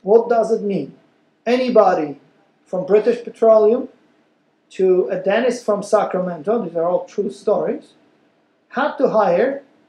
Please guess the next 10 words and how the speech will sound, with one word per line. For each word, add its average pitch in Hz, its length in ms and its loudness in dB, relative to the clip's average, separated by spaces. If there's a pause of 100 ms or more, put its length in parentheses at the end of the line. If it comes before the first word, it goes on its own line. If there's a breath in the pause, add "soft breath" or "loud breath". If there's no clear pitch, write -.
(1000)
a 202 300 0 (480)
retired 190 600 -2
K 240 260 2
G 196 140 -6
B 247 200 2
guy. - 280 -2 (2500)
Now, - 80 -20
this 202 240 -2
is 220 100 -8
what 220 300 -2